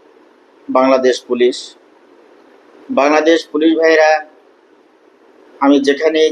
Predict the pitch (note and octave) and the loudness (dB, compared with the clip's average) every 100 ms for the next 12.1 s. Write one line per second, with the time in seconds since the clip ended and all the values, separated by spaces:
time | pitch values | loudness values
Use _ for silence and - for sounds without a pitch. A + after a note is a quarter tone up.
0 | D3+ D3 - C#3+ D3 C3+ C#3 C#3 C#3+ _ | 0 -2 -2 0 0 2 2 2 -2 _
1 | _ - A#2+ C3 C3 C3+ B2+ C3 B2 B2 | _ -14 -4 -2 0 -2 -4 -4 -2 -2
2 | B2 - B2 B2 B2+ C#3+ - _ _ _ | -2 -4 -2 0 -2 -4 -16 _ _ _
3 | _ - - F#3+ G3+ G#3 - B2+ G#2 _ | _ -16 -2 0 0 -2 -2 -4 -4 _
4 | _ _ _ _ _ _ _ _ _ _ | _ _ _ _ _ _ _ _ _ _
5 | _ - - - - C#3 C#3 D3 D3 D3 | _ -20 -20 -6 0 0 0 -2 -2 0
6 | D3 D3 C#3+ C3+ C3+ C3 - B2 B2 A#2+ | 2 2 2 0 -6 -10 -6 -4 -4 -6
7 | - A#2 A#2 A#2 A#2+ - A2+ A2+ C3+ - | -2 -2 -4 -8 -8 -4 -2 -2 -4 -16
8 | _ _ _ _ _ _ _ - - C#3 | _ _ _ _ _ _ _ -20 -8 -2
9 | C3 C3 C3 B2 A#2+ - _ _ _ _ | 0 0 0 0 -2 -10 _ _ _ _
10 | _ _ _ _ _ _ - - C3 C#3 | _ _ _ _ _ _ -20 -8 -2 2
11 | D#3 D3+ D3 C#3+ C#3 C#3 C3+ B2+ B2+ B2 | 2 2 0 -2 -2 0 0 0 -2 -2